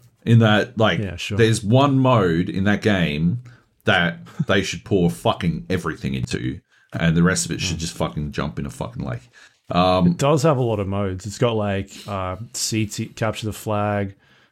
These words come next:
Speaker 2: um, Team Deathmatch. Uh, there's, I think there's, like, a speed run, um,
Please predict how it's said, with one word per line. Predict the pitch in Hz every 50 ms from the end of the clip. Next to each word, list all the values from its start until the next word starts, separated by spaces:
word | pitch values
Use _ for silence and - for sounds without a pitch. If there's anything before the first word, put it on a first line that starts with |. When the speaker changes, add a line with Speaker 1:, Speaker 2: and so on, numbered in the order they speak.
| _ _
Speaker 2:
um, | - 101 95 92 92 92 92 90 90 87 87 87
Team | - - 107 107 104
Deathmatch. | 104 110 104 101 - - 104 98 98 98 98 98 - - - - - _ _ _ _ _ _ _ _
Uh, | - - - 92 92 92 92
there's, | 104 113 -
I | - 127
think | 135 139 143
there's, | 151 139 107
like, | 120 104 -
a | 98
speed | - - - - - 113 123 117 123
run, | 135 135 135 139 139 135 131 131 127 - - _ _ _ _ _ _ _ _ _ -
um, | -